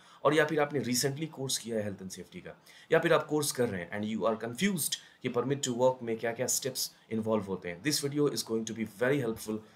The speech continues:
for all the group of people। Now the first will, we shall talk about the,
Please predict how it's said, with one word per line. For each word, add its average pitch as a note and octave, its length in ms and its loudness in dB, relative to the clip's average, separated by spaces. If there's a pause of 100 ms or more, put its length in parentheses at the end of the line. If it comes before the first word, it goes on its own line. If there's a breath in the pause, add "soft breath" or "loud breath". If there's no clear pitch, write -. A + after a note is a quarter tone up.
(180 loud breath)
for A2+ 60 4
all A#2+ 140 2
the A2 100 -2
group G#2 140 -8
of F#2 100 -6
people। E2+ 300 -12 (1080 loud breath)
Now C#3 120 6
the - 120 2
first F#3+ 240 4
will, E3 220 2
we C3 180 -2
shall C#3+ 200 4
talk C3 240 4
about B2+ 160 2
the, A2+ 80 2